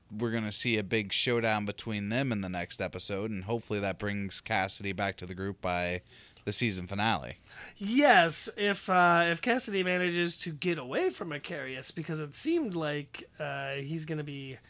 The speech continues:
Speaker 2: uh, captured for some time, you know, and, and hopefully,
Speaker 1: Yeah.
Speaker 2: hopefully right away, uh, next episode, we will see, you know, what Icarius's big plan is, what he's gonna be doing with Cassidy, or what he wants Cassidy to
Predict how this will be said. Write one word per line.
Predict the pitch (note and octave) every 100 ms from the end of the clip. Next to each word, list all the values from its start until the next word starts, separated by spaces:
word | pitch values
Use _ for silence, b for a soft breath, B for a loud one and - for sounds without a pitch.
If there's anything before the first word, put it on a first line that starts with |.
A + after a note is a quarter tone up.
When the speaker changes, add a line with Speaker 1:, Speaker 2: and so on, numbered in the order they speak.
| b b b b -
Speaker 2:
uh, | B2 G#2+ C3 -
captured | G3 G3 - F3 C#3 C#3
for | -
some | D3 D3+ D3
time, | D3+ D3+ C3 C3 B2 - -
you | D3+
know, | D3+ C#3+ D3
and, | D3 E3 D#3
and | F#3
hopefully, | G#3 D#4+ D4 A#3+ A3+
Speaker 1:
Yeah. | G#3 - B B
Speaker 2:
hopefully | F#4+ F4 C#4
right | A3 A3 A#3+ A#3+
away, | G#3+ F#3+ F3 E3+ E3+ D#3+ D3+
uh, | C#3 C#3 D3 D3 D3+
next | D3 E3 F3+ -
episode, | F3 E3 - E3 D#3+ D#3+ B B B B
we | D#3+ E3+ E3+
will | E3 D#3
see, | D3 - F#3 F3+ F3+ F3 F3
you | F#3 E3
know, | D3
what | C#3+ D3+ D#3
Icarius's | D3+ F#3 F3 E3+ D#3 D#3+ -
big | C3+ E3+ D#3
plan | - D#3 F3 G#3 G#3+
is, | G#3+ G#3 G#3 F3+
what | D#3+ D#3+ D#3 - B B B B
he's | D#3+ D3+
gonna | D3
be | C#3+
doing | B2+ E3+ F3+ F3+
with | F3 D#3+
Cassidy, | F3 F3 D#3+ E3 D#3
or |
what | C#3+
he | D3
wants | C#3+ C#3+
Cassidy | - D#3 D#3 D#3 D#3
to | D3